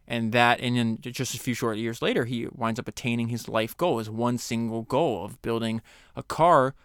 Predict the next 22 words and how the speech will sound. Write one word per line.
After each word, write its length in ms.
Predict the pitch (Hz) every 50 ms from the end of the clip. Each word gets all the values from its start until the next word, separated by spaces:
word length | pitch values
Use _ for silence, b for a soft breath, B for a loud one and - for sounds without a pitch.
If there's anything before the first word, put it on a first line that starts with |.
| _ _ _ _ _ _ _
uh, 240 | - 135 117 107 104
so 260 | 101 - - 139 127
inexpensively 640 | 127 123 120 - - 147 170 202 - 131 113 117 117
that, 160 | 110 113 104 -
you 160 | - 123 123
know, 120 | 120 113 98
the 80 | 98
average 240 | 98 101 98 - -
people 180 | - 147 - 143
can 80 | 127
have 140 | 113 110 90
it. 120 | 87 - -
So 200 | 160 143 123 _ _ _ _ _ _ _ _ _ _ _ _ _ _ _ _ - _ _ -
I 80 | 143
just 140 | 156 180 170
think 120 | 214 185 147
it's 120 | 135 -
important. 400 | 135 117 - 156 139 107 - -
Like, 120 | 123 -
that's 160 | - - - -
Henry 280 | - 208 196 185 180 160
Ford, 400 | - - 151 160 131 98 -